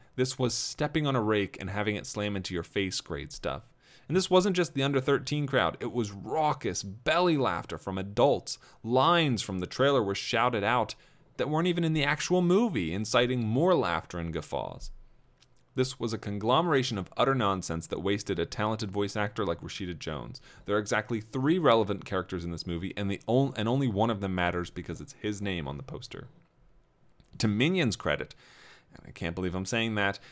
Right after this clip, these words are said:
it at least tried to mine new and uncommon situations for its humor. Stupid as it may be,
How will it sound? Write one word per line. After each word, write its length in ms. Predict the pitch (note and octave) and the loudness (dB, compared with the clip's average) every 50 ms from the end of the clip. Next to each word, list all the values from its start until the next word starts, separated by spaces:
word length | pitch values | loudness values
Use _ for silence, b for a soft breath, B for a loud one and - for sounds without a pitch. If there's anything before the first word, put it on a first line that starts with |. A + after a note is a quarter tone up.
| B B _ | B B _
it 340 | - A2 A2 G#2+ - - _ | 0 0 0 0 0 -4 _
at 200 | - A2 - - | -2 -2 0 0
least 420 | B2+ A#2 B2+ D3 F3 F#3 D#3+ - - | 0 0 2 2 2 2 0 -2 -4
tried 400 | - - A#2+ A2+ A2+ A2 G#2+ A2 | -2 0 4 4 4 4 2 2
to 60 | G2+ | 0
mine 320 | F#2 F2+ F2+ F2+ F#2 F#2+ | -2 -2 -2 -2 -2 0
new 320 | A2+ C3 C#3+ D3+ D3+ D3+ - | 0 2 2 2 2 2 0
and 160 | - G2 - | -2 -2 -2
uncommon 540 | - G#2+ A#2 A2 - - G2+ F#2+ F#2+ F#2+ F2 | -2 -2 -4 -4 -2 -2 0 0 0 0 -2
situations 480 | G#2 F#2 - F#2+ E2+ E2 - E2+ D#2+ - | -4 -4 -2 -2 -2 -2 -4 -6 -8 -8
for 160 | - F#2 F2 | -6 -6 -6
its 140 | E2+ - - | -6 -8 -8
humor. 360 | - F2+ D#2+ D#2 - - - - - _ _ _ _ - - - _ _ | -8 -6 -6 -8 -10 -12 -16 -18 -20 _ _ _ _ -20 -20 -20 _ _
Stupid 400 | - - - G#2 G#2 - A2 A#2+ | -20 -10 -6 -4 -2 2 2 4
as 160 | A#2+ B2 C#3 | 4 4 2
it 40 | C3 | 0
may 140 | C3+ C#3 | -2 0
be, 380 | D3+ D#3 E3 D#3 B2+ A#2 A2+ B2+ | 0 2 2 2 2 0 -2 -4